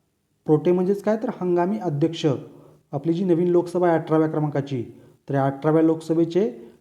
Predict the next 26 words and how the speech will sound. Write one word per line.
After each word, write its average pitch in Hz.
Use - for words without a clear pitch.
प्रोटेम 175
म्हणजेच 202
हंगामी 190
अध्यक्ष 190
म्हणून 202
डॅश 185
डॅश 202
यांची 196
निवड 185
करण्यात 180
आलेली 165
आहे. 156
कोणाची 170
निवड 190
करण्यात 190
आलेली 196
आहे, 214
तर -
या 165
प्रश्नाचं 185
उत्तर 196
सर्वांनी 190
मला 190
कमेंटमध्ये 185
सांगायचं 156
आहे. 131